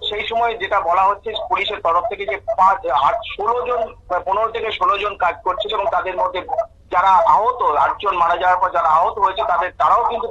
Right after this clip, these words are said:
পুড়ে গিয়েছে, তাদের বিভিন্ন হাসপাতালে নিয়ে যাওয়া হয়েছে। এই ঘটনার পর অন্ধ্রপ্রদেশের মুখ্যমন্ত্রী এন চন্দ্রবাবু নাইডু তিনি উচ্চ পর্যায়ে তদন্তের নির্দেশ দিয়েছেন এবং রাজ্যের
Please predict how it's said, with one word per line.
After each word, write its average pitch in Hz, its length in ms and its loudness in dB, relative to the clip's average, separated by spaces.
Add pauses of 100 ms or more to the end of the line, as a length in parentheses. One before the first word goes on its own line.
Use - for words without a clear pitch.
পুড়ে 190 220 -2
গিয়েছে, 208 240 -6
তাদের 190 240 -4
বিভিন্ন 175 300 -2
হাসপাতালে 170 500 0
নিয়ে 185 180 -6
যাওয়া 185 200 0
হয়েছে। - 220 -6 (680)
এই 214 100 -6
ঘটনার 247 360 0
পর 233 260 0
অন্ধ্রপ্রদেশের 226 640 0
মুখ্যমন্ত্রী 214 560 -2 (160)
এন 202 180 -6
চন্দ্রবাবু 202 560 2
নাইডু 190 360 2
তিনি 190 460 -4 (100)
উচ্চ - 260 -6
পর্যায়ে 202 400 -2
তদন্তের 190 400 -2
নির্দেশ 180 380 -6
দিয়েছেন 180 340 -6
এবং 185 220 2 (460)
রাজ্যের 175 500 -2